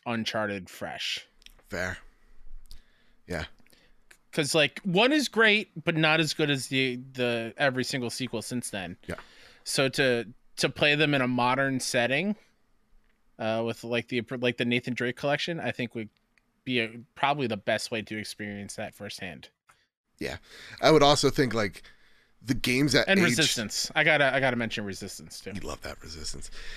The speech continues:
Speaker 2: Games
Speaker 1: I
Speaker 2: that
Speaker 1: do.
Speaker 2: age incredibly well is God of War. Like, God of War one is legitimately
Speaker 1: Mm.
Speaker 2: really good.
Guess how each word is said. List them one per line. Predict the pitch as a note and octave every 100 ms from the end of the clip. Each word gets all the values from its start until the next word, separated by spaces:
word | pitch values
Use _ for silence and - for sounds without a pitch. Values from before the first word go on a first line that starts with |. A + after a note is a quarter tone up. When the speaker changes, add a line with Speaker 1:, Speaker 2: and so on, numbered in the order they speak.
| - -
Speaker 2:
Games | B2+ C#3+ C3
Speaker 1:
I |
Speaker 2:
that | G#2
Speaker 1:
do. | F#2+ - G#2
Speaker 2:
age | A2 A#2+ -
incredibly | F#2+ - - - B2+ E3+ D#3 F#2 G2
well | F2 F2+ F#2+ C3 - - - - - - - - -
is | C3 -
God | - A2+
of | G2
War. | E2+ G2+ C#2 -
Like, | G2
God | F#2+ A#2
of | D#3
War | B2+
one | G2+ F#2+ A#2 G2
is | D#2+ - F#2+
legitimately | G2 G2 - B2 - A3 A3 G#3+ F3+ C3+
Speaker 1:
Mm. | - - - -
Speaker 2:
really | E3 F3+ A#3+ A#3+ A#2+
good. | G2 D#3+ A2+ -